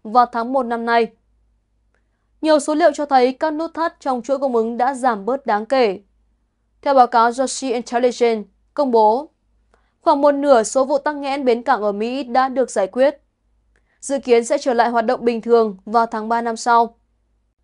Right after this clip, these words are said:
Các chỉ số thương mại của Kiel tại Đức và dữ liệu từ doanh nghiệp quốc tế Kuehne Nature International của Thụy Sĩ cũng chỉ ra rằng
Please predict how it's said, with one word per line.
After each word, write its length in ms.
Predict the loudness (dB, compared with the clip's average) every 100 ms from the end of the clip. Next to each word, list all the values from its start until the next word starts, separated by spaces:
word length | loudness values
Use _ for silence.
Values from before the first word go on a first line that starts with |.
| _ _ _ _ _
Các 180 | -2 0
chỉ 120 | 0
số 180 | 2 2
thương 200 | 2 0
mại 200 | 0 -2
của 180 | -4 -6
Kiel 300 | -2 0 0
tại 100 | 0
Đức 240 | 2 0 0
và 160 | -2 -2
dữ 120 | 2
liệu 160 | 2 4
từ 160 | 2
doanh 220 | 0 -4
nghiệp 140 | -2 -2
quốc 120 | 0
tế 320 | 0 0 0 -2
Kuehne 480 | -4 -6 -2 -2 -4 _ _ -8
Nature 400 | -2 -2 0 -2
International 720 | -2 -2 -2 -2 -4 -4 -2
của 140 | -2 -4
Thụy 160 | -6
Sĩ 280 | -6 -6 -6
cũng 260 | -6 -8 -6
chỉ 180 | -6
ra 180 | -2 -2
rằng 280 | 2 0 -2